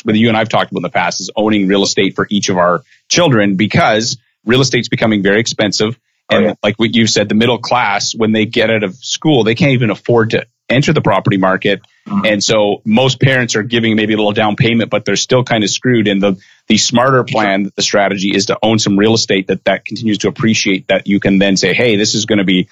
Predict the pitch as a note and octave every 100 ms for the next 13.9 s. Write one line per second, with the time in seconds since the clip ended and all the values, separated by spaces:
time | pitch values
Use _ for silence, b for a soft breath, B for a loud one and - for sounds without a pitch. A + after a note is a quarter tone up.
0 | b G#2 G#2 A#2 A#2 G#2+ G#2 C3 D3 C#3
1 | C#3 C3 A#2 - A2 G2+ A2 - G2+ G#2+
2 | A2 G#2 - G#2 F#2+ G#2 G2 G2+ G2 F#2
3 | F#2 - _ _ - - A2 G2+ F#2+ F#2
4 | G2 G2 - F#2+ F2 D#2+ A2 G2+ G2 G2+
5 | F#2 F2 F#2 D2+ E2+ - _ _ _ -
6 | E3 C3 - B2+ B2+ B2 A#2+ - A#2 C#3
7 | C#3 C3 C3 - A#2+ A2 G#2+ - A#2+ A2+
8 | A2 - - A2 A2 A2 G#2+ G#2 A2+ A2
9 | G#2+ G#2+ - G#2 G2+ A2+ G#2 - A#2 G#2
10 | G#2+ G2+ F#2+ - - - _ _ _ -
11 | C3+ C3+ B2+ A2 - A#2 A2 G#2+ G#2 A2
12 | A#2 G#2+ G#2 - _ _ - A2+ G#2 G2+
13 | A2 - G#2+ G#2 G#2 F#2+ G2+ G2